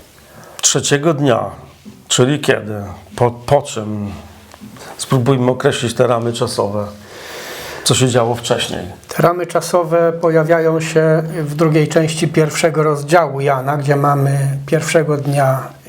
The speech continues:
Speaker 2: Jan Chrzciciel mówi o Mesjaszu, naste-, na drugi dzień mówi: „Oto Baranek Boży”, na trzeci dzień,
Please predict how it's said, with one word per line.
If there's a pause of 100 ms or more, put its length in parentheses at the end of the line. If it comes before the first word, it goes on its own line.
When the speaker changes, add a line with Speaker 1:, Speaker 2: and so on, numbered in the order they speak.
(320)
Speaker 2:
Jan
Chrzciciel
mówi
o
Mesjaszu,
naste-,
na
drugi
dzień (920)
mówi:
„Oto
Baranek
Boży”,
na
trzeci
dzień,